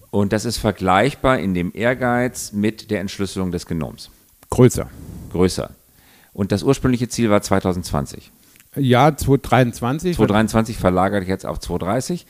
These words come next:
Speaker 2: Hm.
Speaker 1: Er macht jetzt ein Unterprojekt dieses Hauptprojektes.
Speaker 2: Nee, er macht nicht ein Unterprojekt, sondern dieses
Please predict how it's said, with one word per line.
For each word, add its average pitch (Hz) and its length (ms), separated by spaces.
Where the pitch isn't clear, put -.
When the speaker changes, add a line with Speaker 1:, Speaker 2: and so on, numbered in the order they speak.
Speaker 2:
Hm. 123 240
Speaker 1:
Er 113 180
macht 123 240
jetzt 117 160
ein 104 160
Unterprojekt 85 800
dieses 69 300
Hauptprojektes. 67 600
Speaker 2:
Nee, 147 260
er 185 60
macht 165 200
nicht 165 180
ein 143 60
Unterprojekt, 175 640
sondern 139 180
dieses 135 400